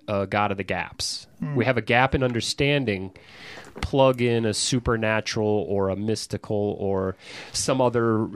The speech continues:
Speaker 1: you're calling it religious thought or religious mindset, or reli-, you say religious thinking. Um, why is that, uh, acceptable? I
Speaker 2: Ah.
Speaker 1: mean, a-, as far as, like,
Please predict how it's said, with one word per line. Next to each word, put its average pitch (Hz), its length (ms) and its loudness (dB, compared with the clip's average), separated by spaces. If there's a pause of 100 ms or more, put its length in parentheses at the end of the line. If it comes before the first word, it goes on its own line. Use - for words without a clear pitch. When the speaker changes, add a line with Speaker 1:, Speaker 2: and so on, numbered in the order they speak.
(100)
Speaker 1:
you're 127 280 0
calling 127 320 2
it 113 100 -4
religious 110 480 -2
thought 107 340 0
or 101 80 -2
religious 101 440 -6
mindset, 104 680 -4
or 95 160 -6
reli-, 104 200 -6
you 127 120 -4
say 120 200 -2
religious 101 400 -4
thinking. 113 420 -4 (680)
Um, 104 560 -4
why 120 460 6
is 113 360 2
that, 107 460 2
uh, 101 320 -2
acceptable? 98 760 -6 (140)
I 113 60 4
Speaker 2:
Ah. 110 60 2
Speaker 1:
mean, 104 260 -6
a-, 113 200 -2
as 113 140 -4
far 117 240 2
as, 107 300 0
like, 98 480 -4